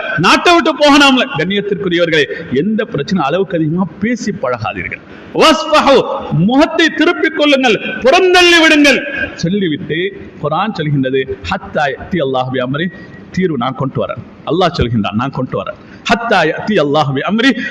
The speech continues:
அல்லாஹ் தன் கட்டளை கொண்டு வருவான், தன் கட்டுப்பாட்டை கொண்டு வருவான். அதுவரை பொறுமையாக இருங்க, தயவு செய்து மன்னிச்சு பழகுங்க. சொல்லிட்டு, கண்ணியத்திற்குரியவர்களே,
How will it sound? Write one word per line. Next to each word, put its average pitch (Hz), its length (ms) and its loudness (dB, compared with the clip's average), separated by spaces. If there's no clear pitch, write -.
அல்லாஹ் 143 340 0
தன் 123 140 -4
கட்டளை 151 400 -2
கொண்டு 139 240 -2
வருவான், 214 640 2
தன் 151 160 0
கட்டுப்பாட்டை 190 600 -2
கொண்டு 165 200 0
வருவான். 175 320 0
அதுவரை 143 300 -2
பொறுமையாக 143 600 -2
இருங்க, 196 500 2
தயவு 165 300 0
செய்து 156 320 -2
மன்னிச்சு 202 440 -4
பழகுங்க. 180 520 2
சொல்லிட்டு, 160 440 -4
கண்ணியத்திற்குரியவர்களே, 113 680 -2